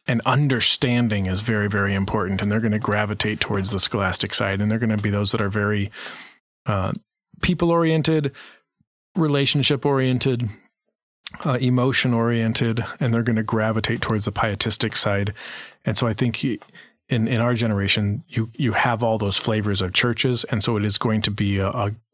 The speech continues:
big temptation to sort people along those lines. I don't think it's inevitable, right? I think that churches can genuinely seek, um, to, to cultivate a place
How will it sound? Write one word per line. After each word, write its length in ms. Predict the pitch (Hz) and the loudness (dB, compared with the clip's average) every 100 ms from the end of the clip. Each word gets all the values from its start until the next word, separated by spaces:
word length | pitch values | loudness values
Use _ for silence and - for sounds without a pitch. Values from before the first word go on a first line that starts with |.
| _ - | _ -4
big 160 | 110 | -2
temptation 500 | - 110 110 104 110 | -2 0 0 0 2
to 60 | 92 | 4
sort 320 | - 120 110 | 4 2 -2
people 420 | 110 104 98 98 - - - | -4 -4 -4 -6 -10 -10 -4
along 280 | 110 110 | 0 0
those 200 | 107 101 | 0 0
lines. 340 | 113 107 95 - | 0 0 -2 -2
I 80 | 127 | 0
don't 200 | 127 - | 0 -2
think 240 | - 120 120 | -2 -2 -2
it's 260 | 101 - - - - - | 0 -2 -4 -16 -10 -2
inevitable, 800 | 120 139 190 147 98 92 - - _ - _ _ _ _ _ - | 2 2 2 0 -2 -4 -8 -12 _ -20 _ _ _ _ _ -4
right? 160 | 104 | -2
I 100 | 107 | -2
think 280 | 101 127 - - - - | 0 -2 -2 -8 -10 -4
that 300 | 113 - - | -2 -4 -2
churches 460 | - 123 - 107 | 0 2 0 0
can 340 | - 131 120 113 | 0 0 2 2
genuinely 640 | 110 110 107 107 104 98 | 2 2 2 2 2 2
seek, 560 | 90 - 131 117 - - _ - _ _ _ _ _ - | 4 4 2 0 -4 -16 _ -20 _ _ _ _ _ -6
um, 580 | 113 101 104 101 220 202 _ | -2 -2 -2 -4 -8 -12 _
to, 360 | - - 135 131 | 0 2 0 0
to 140 | - 117 | -2 0
cultivate 540 | 131 123 127 123 - | 0 0 0 0 -2
a 100 | 139 | -4
place 500 | - 127 120 113 - | -2 0 2 2 0